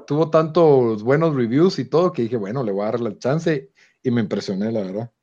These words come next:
Es una obra maestra. Bueno, y entonces estábamos en la dos. Esa fue mi dos.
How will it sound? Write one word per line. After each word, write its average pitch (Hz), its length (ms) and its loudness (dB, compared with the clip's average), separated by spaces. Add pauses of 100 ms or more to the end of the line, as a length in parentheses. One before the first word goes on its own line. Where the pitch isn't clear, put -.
(480)
Es 107 220 -4
una 113 160 0
obra 113 160 4
maestra. 98 400 -4 (540)
Bueno, 113 560 2
y 110 100 -2
entonces 143 300 4
estábamos 143 380 4
en 127 120 4
la 110 80 4
dos. 139 320 6
Esa 156 140 4
fue 170 100 4
mi 147 160 6
dos. 185 540 2